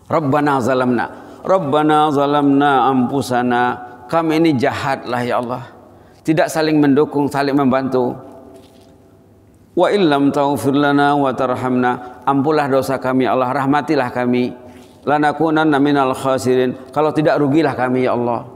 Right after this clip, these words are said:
Tidak bermakna Ramadan nantinya Allah. Ramadan berakhir, berakhir segala-galanya. Tidak ada perubahan. Jalan di tempat,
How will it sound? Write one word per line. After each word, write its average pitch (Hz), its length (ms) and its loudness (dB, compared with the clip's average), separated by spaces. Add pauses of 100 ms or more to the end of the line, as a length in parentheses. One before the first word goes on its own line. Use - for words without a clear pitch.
(540)
Tidak 143 240 0
bermakna 160 480 2
Ramadan 139 400 0
nantinya 131 480 0
Allah. 127 240 -2 (400)
Ramadan 156 480 2
berakhir, 180 560 2 (400)
berakhir 156 400 0
segala-galanya. 127 960 0 (880)
Tidak 127 140 0 (100)
ada 165 160 2
perubahan. 127 640 -2 (640)
Jalan 165 400 2
di 151 80 0
tempat, 139 400 2